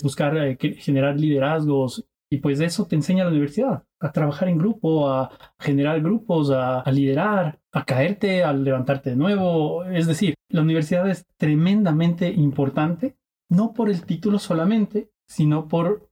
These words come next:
el título de, de señor o señora, ¿no? <laughs> Al final termino siendo una persona que sale con una,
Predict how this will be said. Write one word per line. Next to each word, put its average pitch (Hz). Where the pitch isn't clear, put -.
el 147
título 180
de, 139
de 147
señor 160
o 175
señora, 165
¿no? 170
<laughs> -
Al 202
final 214
termino 180
siendo 165
una 151
persona 151
que 147
sale 147
con 151
una, 147